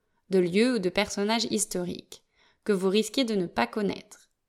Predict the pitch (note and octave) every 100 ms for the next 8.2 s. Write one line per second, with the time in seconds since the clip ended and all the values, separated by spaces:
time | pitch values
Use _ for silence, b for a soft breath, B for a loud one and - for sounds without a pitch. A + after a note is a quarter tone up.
0 | _ _ _ _ _ _ _ _ - G3
1 | G#3 B3 B3+ A3 F#3 B3+ - A3+ G#3+ A3+
2 | G3 F3 G3+ C#4+ _ _ _ _ _ _
3 | G3+ F#3 F3+ A3+ A3 G3+ G#3+ A3 A#3 G3
4 | F#3+ F#3+ - F#3+ F3 A3+ - _ _ F#3+
5 | G3 F#3 G3 F#3 F#3 A#3+ A3+ G3+ A3+ A#3+
6 | - C#4+ C4+ G#3+ G3+ G3+ G3+ G3 G#3 A#3
7 | - G3 A3 G3 F3+ G3+ G3 F#3+ - -
8 | -